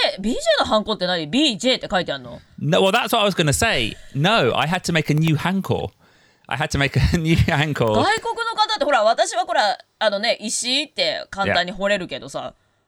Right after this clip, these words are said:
Speaker 2: Yeah.
Speaker 1: 外国の方のハンコってどうなってんだ？
Speaker 2: Well,
Speaker 1: あ。
Speaker 2: so thi-, this is a long story, but when I first came to Japan, which I guess was, what, two thousand and one or so, and I lived in Hamamatsu, I had a hankor and it had B J on it.
Speaker 1: あ、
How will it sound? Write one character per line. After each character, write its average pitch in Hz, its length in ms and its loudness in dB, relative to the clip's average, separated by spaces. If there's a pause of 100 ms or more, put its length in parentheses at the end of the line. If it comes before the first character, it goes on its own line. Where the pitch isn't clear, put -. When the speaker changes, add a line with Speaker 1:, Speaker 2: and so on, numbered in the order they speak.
Speaker 2:
Yeah. 277 180 -6
Speaker 1:
外 - 20 -18
国 359 160 -12
の 370 80 -6
方 381 220 -6
の 254 60 -4
ハ 180 160 -8
ン 208 80 -6
コ 220 80 -10
っ 202 80 -10
て 180 80 -12
ど 196 140 -8
う 294 40 -8
な 262 100 -10
っ - 20 -14
て - 160 -12
ん 131 60 -12
だ？ 123 280 -8 (300)
Speaker 2:
Well, 139 260 -2
Speaker 1:
あ。 185 140 -8
Speaker 2:
so - 420 -6
thi-, - 200 -6
this 165 80 -2
is 160 100 -2
a 139 80 4
long 135 240 0
story, 110 540 2
but 120 180 -2 (680)
when 143 160 0
I 196 100 2
first 160 220 0
came 135 140 -4
to 110 80 -14
Japan, 107 560 -2
which 104 260 -2
I 98 80 0
guess 104 340 -4
was, 98 400 0
what, 85 260 -2 (240)
two 107 180 -4
thousand 98 300 -2
and 98 120 -2
one 101 140 0
or 87 100 -6
so, 78 420 -2
and 98 120 -6
I 101 120 0
lived 107 240 -2
in 101 80 -4
Hamamatsu, 104 640 -2
I 123 200 0
had 110 360 -4
a 104 320 -2 (460)
hankor 120 440 -2
and 101 140 -2
it 107 60 -4
had 104 240 -4
B 127 200 0
J 131 240 -2
on 98 140 -4
it. - 140 -10 (680)
Speaker 1:
あ、 311 40 0